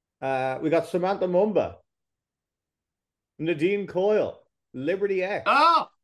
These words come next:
Speaker 1: Sophie Ellis-Bextor. Uh, we've got, uh, the Venga Boys.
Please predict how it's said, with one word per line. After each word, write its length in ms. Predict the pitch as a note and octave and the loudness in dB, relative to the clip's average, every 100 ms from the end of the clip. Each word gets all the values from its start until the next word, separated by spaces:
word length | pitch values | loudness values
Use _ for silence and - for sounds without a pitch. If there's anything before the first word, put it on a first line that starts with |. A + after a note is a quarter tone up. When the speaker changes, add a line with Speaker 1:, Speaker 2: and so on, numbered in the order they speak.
| _ _ _ _ _ _ _ | _ _ _ _ _ _ _
Speaker 1:
Sophie 420 | - G3+ G#3 F#3+ | 0 2 2 2
Ellis-Bextor. 800 | F#3+ F#3 - E3+ G#3+ - C#3+ - - _ _ _ _ _ _ _ _ _ _ _ _ _ _ _ _ _ - | 0 0 -2 -2 -2 -4 -6 -6 -8 _ _ _ _ _ _ _ _ _ _ _ _ _ _ _ _ _ -10
Uh, 380 | C#3 C#3+ C3+ B2 - _ _ _ _ _ _ - | -6 -4 -6 -8 -14 _ _ _ _ _ _ -6
we've 240 | D3 D3 | -2 0
got, 360 | D3+ D#3+ D3+ - | 0 -2 -2 0
uh, 520 | D#3 D#3 D3+ D3+ C#3+ - _ _ _ - | 0 2 0 0 -2 -6 _ _ _ -6
the 220 | F#3 G3 | 4 4
Venga 380 | D3+ F3+ A3 F#3+ | 4 0 2 2
Boys. 600 | D3+ C3 D#3 A#2+ - _ | 4 2 2 -4 -6 _